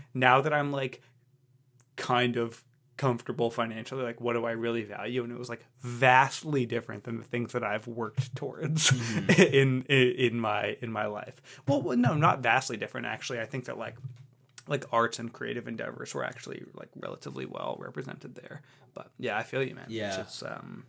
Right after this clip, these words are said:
Speaker 2: And honestly, like, I haven't thought, like, I haven't processed it. Like, this, me think, talking to you now, like,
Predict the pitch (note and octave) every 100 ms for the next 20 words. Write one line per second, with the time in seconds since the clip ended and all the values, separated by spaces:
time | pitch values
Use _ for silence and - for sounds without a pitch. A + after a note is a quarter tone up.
0 | _ B2+ A#2+ C#3+ A#3+ - A3+ F3+ A#2+ -
1 | A2 C3 D3+ C3 G#2+ G#2 - G#2 E2+ -
2 | _ _ _ _ _ _ G#2 A2 C3+ B2
3 | - G#2+ A#2 B2+ D#2 - - - G#2+ A2+
4 | B2 - C3 D#3 D3 C3 C3 - A#2+ B2+
5 | A2+ G#2 F2 F2+ A2 G2+ D#2+